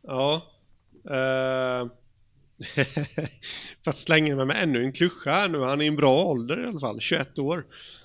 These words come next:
<laughs> Det känns som varenda ålder är bra åldrar. Eh, nej, det är, alltså, han har ju gjort väldigt många mål här i den här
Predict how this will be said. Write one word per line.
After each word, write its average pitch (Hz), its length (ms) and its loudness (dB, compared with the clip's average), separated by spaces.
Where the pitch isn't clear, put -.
<laughs> 170 600 -2
Det - 120 0
känns - 380 6
som 170 140 -2
varenda 175 320 0
ålder 170 240 0
är 143 100 0
bra 131 260 0
åldrar. 127 220 -6
Eh, 127 1120 0
nej, 131 280 0
det 139 60 2
är, 151 880 -2
alltså, 139 180 -8
han 143 160 -2
har 147 80 0
ju 147 100 2
gjort 135 300 -2
väldigt 135 280 -2
många 123 180 -4
mål 113 340 -6
här 117 380 -8
i 135 140 0
den 123 140 -2
här 120 300 -2